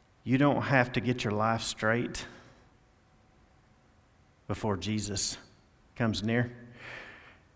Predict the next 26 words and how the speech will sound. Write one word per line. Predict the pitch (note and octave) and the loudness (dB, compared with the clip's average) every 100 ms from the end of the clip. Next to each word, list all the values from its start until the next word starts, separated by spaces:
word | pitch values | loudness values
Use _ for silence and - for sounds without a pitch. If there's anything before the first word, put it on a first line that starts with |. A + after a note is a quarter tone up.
| _ _ _ | _ _ _
Can | - C#3+ | 6 6
I | |
tell | D#3 D#3+ | 8 8
you | D#3+ | 8
that | C#3+ D3 | 6 6
you | C#3+ | 6
don't | D#3 F3 C3+ | 8 6 4
have | C#3 D3+ - | 6 4 4
to | D3 | -2
clean | - C#3+ C3+ | 4 6 6
up | C3 A2+ - - - - - - - - - _ _ _ _ _ _ _ - | 6 2 -4 -12 -14 -20 -20 -20 -20 -20 -20 _ _ _ _ _ _ _ -6
before | A2+ B2 A#2 | 0 2 4
Jesus | A#2 B2 A2 F#2 - - - - - - - - _ - _ _ _ _ _ | 4 4 4 0 0 0 -2 -14 -20 -20 -20 -20 _ -20 _ _ _ _ _
will | - A2 | -6 0
come | A#2+ G#2+ | 2 4
near? | A2+ F2+ F2+ - - - - - _ _ _ - | 4 2 -2 -10 -18 -20 -20 -20 _ _ _ 2
Matter | C3 C#3 | 6 6
of | |
fact, | C#3 C#3+ C#3 | 8 6 6
the | A#2 | 2
cleanup | D#3+ F3+ - | 6 6 4
process | - B2+ A#2+ B2 - | 4 4 6 4 4
starts | - E3 C#3+ B2 - - - - - - - _ _ _ _ - | 2 4 4 4 0 -2 -2 -8 -20 -20 -20 _ _ _ _ 0
when | A2+ | 2
he | G2+ | 2
does | A2 A#2 A#2 F#2+ - | 0 0 0 0 -2